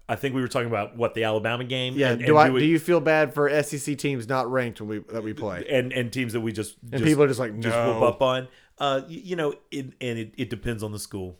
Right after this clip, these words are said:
Speaker 1: I, I, I do not feel bad when they're ranked teams, n-, number one, at all,
Speaker 2: Right.
Speaker 1: regardless of who it is. And I would never feel bad about it being Georgia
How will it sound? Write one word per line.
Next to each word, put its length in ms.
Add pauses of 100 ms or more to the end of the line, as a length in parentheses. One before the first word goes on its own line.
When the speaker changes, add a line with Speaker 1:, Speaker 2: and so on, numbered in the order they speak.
(160)
Speaker 1:
I, 260
I, 320
I 100
do 160
not 220
feel 100
bad 240
when 100
they're 120
ranked 260
teams, 460
n-, 180
number 240
one, 200
at 160
all, 340
Speaker 2:
Right. 160
Speaker 1:
regardless 380
of 60
who 120
it 60
is. 260 (400)
And 260
I 60
would 120
never 200
feel 200
bad 200
about 180
it 80
being 220
Georgia 360